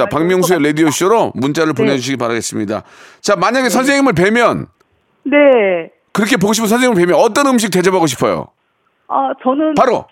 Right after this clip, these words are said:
Speaker 1: 음식보다는 지금, 아, 음식이요?
Speaker 2: 음식, 음식 얘기해, 바로.
Speaker 1: 어, 회요.
Speaker 2: 회!
Speaker 1: 네.
Speaker 2: 어떤 회, 어떤 회? 광어, 우럭,
Speaker 1: 어,
Speaker 2: 뭐, 뭐, 도다리
Speaker 1: 어.
Speaker 2: 다 있는 뭐, 어떤 회?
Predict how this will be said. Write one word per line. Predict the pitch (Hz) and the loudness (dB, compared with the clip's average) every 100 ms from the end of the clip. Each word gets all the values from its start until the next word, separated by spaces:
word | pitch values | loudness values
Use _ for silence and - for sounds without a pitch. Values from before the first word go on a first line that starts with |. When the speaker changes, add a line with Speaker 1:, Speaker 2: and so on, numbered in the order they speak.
| - | -12
Speaker 1:
음식보다는 | 233 262 - - 294 277 262 269 277 - | -6 -4 -4 -8 -6 -2 0 2 0 -6
지금, | 220 - | -16 -4
아, | 196 202 | 0 0
음식이요? | 202 240 - 254 | 0 -4 -2 0
Speaker 2:
음식, | 262 - | 2 2
음식 | 262 240 240 | 0 0 0
얘기해, | 170 139 | 0 2
바로. | 233 131 - _ 277 | 0 0 -6 _ 0
Speaker 1:
어, | 269 262 240 - _ - | 0 0 -6 -18 _ -10
회요. | 427 285 180 226 | -2 -2 -2 -8
Speaker 2:
회! | - 554 587 453 240 98 76 _ _ 247 220 | 0 6 8 8 6 0 -8 _ _ -20 -4
Speaker 1:
네. | 269 294 240 | 0 2 2
Speaker 2:
어떤 | 233 302 262 | 0 -2 0
회, | |
어떤 | 220 208 269 | 0 0 -2
회? | 202 | -2
광어, | 147 202 247 262 233 | 0 0 2 2 0
우럭, | 214 240 240 | 2 2 2
Speaker 1:
어, | 214 | 2
Speaker 2:
뭐, | 226 214 175 - | 0 0 -2 -6
뭐, | 175 - | -6 -2
도다리 | 185 233 | 0 0
Speaker 1:
어. | 196 | 0
Speaker 2:
다 | 214 | -2
있는 | 208 185 | 0 0
뭐, | 240 | 0
어떤 | 262 233 | 2 0
회? | 98 | -2